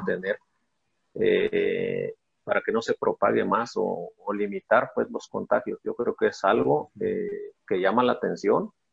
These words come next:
y que debemos de estar al pendiente de, de estas situaciones. Entonces, por algo, eh, las recomendaciones se hacen y por algo hay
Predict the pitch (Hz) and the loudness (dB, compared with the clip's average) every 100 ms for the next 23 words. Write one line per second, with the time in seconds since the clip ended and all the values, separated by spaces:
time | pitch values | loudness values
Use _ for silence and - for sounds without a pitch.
0 | - 107 110 107 95 113 117 - - 104 | -10 -6 -4 0 2 4 2 0 2 2
1 | 101 - 90 87 98 104 107 90 87 - | 2 -2 -4 -2 -4 0 0 0 -4 -8
2 | 98 - - - - - - - 226 - | -10 -8 -6 -6 -8 -10 -10 -8 -10 -12
3 | - - 104 - 104 - _ _ _ - | -12 -8 -6 -4 -4 -6 _ _ _ -20
4 | _ _ 107 107 110 110 120 123 131 - | _ _ 4 8 8 6 6 6 4 2
5 | 101 95 95 92 95 95 98 98 92 101 | 0 -2 -4 -4 -6 0 2 2 0 -2
6 | 95 95 92 - 110 123 - 110 110 - | -2 -2 -2 0 -2 -2 2 2 2 -4
7 | 185 - - 101 92 101 104 101 98 101 | -8 -10 -6 0 4 2 4 2 2 0
8 | 101 | -6